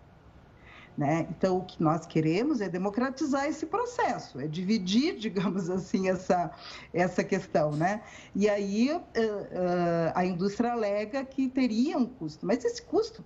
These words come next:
digamos assim, para fazer uma adaptação dessas embalagens, seria um custo inicial que depois ele vai se diluir, porque ao longo do tempo, né, vai, eh, se, se produzir apenas dessa forma e esse custo vai acabar se,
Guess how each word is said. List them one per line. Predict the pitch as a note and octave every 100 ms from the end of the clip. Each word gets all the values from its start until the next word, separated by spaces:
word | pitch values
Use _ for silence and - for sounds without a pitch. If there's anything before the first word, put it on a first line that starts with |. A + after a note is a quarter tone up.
| -
digamos | - F#3 A3+ G3+
assim, | G#3 A#3
para | F3+ F3+
fazer | G3+ F3+ G#3
uma | D4
adaptação | E4 B3 - - F3+ - F#3 F3+
dessas | E3 D#3 D#3+
embalagens, | D#3+ D3+ C#3+ D#3+ A#3+
seria | - C#4 A4
um |
custo | - A4 -
inicial | A4+ A#4+ - C4 B3+ C#4+ F4
que | -
depois | A#4+ - B3 C#4 F4
ele | F4
vai | C4 B3 C4
se | B3
diluir, | G3 G3+ F3+ E3 A3 - - - -
porque | G#3 A3
ao | G#3+
longo | F#3+ A3 A3+
do | A#3+
tempo, | D#4 A#3+ A3+ - - G4
né, | G#3 G#3 C#4+ A#3
vai, | G3+ G#3 G3+ G#3 B3+ C4
eh, | A3 G3 G3 F#3
se, | - F3 E3+ E3 E3 -
se | - D#3+
produzir | D#3 G3 F3+ E3 G3+ G#3+
apenas | G#3+ G3+ A#3 C#4+ G3+
dessa | E3 F3+ G3
forma | G3+ F#3+ F3+ G3 A#3+ E4+ - - - -
e | A#3+
esse | G#3+ -
custo | - E3+ E3+ A#3
vai | G#3 F#3+
acabar | A#3 G#3+ E3+ F3
se, | F#3+ -